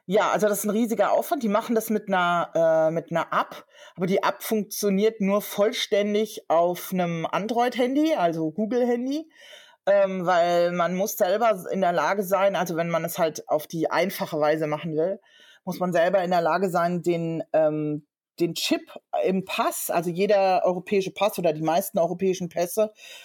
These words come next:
haben ja unterdessen einen Chip, den man auslesen kann. Man liest quasi seinen Passchip selbst aus und das geht halt, diese Technologie geht derzeit nur mit,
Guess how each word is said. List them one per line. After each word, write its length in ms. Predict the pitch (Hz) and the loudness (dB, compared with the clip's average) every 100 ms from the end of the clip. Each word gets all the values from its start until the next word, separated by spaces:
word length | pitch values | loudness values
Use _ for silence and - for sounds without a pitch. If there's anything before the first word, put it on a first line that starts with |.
| - | -4
haben 220 | 202 196 | 0 2
ja 80 | 190 | 2
unterdessen 600 | 175 190 170 175 - 196 | 2 2 2 0 0 -2
einen 100 | 180 | -2
Chip, 240 | - 294 - _ - | 0 -2 -4 _ -2
den 100 | 185 | 0
man 120 | 165 | 2
auslesen 560 | 143 220 - 175 170 156 | 2 0 2 0 0 -4
kann. 380 | 170 165 226 - - 175 | -4 -4 -4 -14 -16 -4
Man 160 | 196 | 0
liest 260 | 196 214 - | 2 0 0
quasi 320 | - 190 185 | 0 2 2
seinen 480 | 180 175 175 170 175 | 0 0 0 -2 -4
Passchip 800 | - 208 - - - 208 190 - | -2 -2 -4 -10 -4 -4 -4 -12
selbst 420 | 156 175 - - - | -2 2 2 0 0
aus 460 | 254 311 - - _ - - _ | 2 0 -4 -18 _ -20 -20 _
und 320 | 196 214 196 | 0 0 0
das 200 | 190 - | -2 -2
geht 180 | - 196 | -2 0
halt, 260 | 202 180 - - _ | 2 0 -2 -16 _
diese 280 | 165 190 196 | -4 -2 -2
Technologie 760 | - - 202 202 170 214 208 170 | -2 -2 -2 -2 -2 -2 -2 -2
geht 220 | 190 196 | -2 0
derzeit 440 | 190 190 208 - | 0 2 0 0
nur 180 | 196 196 | 0 0
mit, 320 | 185 180 - | 0 -2 -4